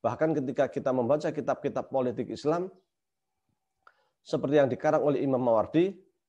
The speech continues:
dalam kitabnya Al-Ahkam As-Sultaniyah, di situ juga disebutkan Nasbul Imam, mengangkat pemimpin. Sehingga ketika kita mengatakan kata Al-Imam, berarti maknanya pemimpin.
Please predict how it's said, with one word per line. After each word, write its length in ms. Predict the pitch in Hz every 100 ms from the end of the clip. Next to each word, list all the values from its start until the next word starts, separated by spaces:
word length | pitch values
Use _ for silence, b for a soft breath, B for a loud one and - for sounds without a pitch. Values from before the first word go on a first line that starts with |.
| _ _ _ _ _ _ _ _ _ _ -
dalam 160 | 120 117
kitabnya 480 | 120 135 131 127
Al-Ahkam 560 | 117 123 - - 160 127
As-Sultaniyah, 480 | 110 123 123 127 151
di 100 | 120
situ 300 | 143 139 139
juga 160 | -
disebutkan 560 | 120 113 110 135 135 - -
Nasbul 480 | 135 - - 135 135
Imam, 400 | 135 139 95 - _ _ _ _ _ _
mengangkat 640 | 120 135 143 135 139 - -
pemimpin. 720 | 139 135 135 127 143 107 73 - _ _ _ _ _ _
Sehingga 240 | - 123 151
ketika 320 | 131 143 135
kita 240 | 127 127
mengatakan 560 | 123 127 120 120 160 160
kata 240 | 139 147
Al-Imam, 480 | - 135 139 151 131
berarti 320 | 110 101 151
maknanya 560 | 156 117 113 117 135 143
pemimpin. 720 | - 127 123 123 113 135 95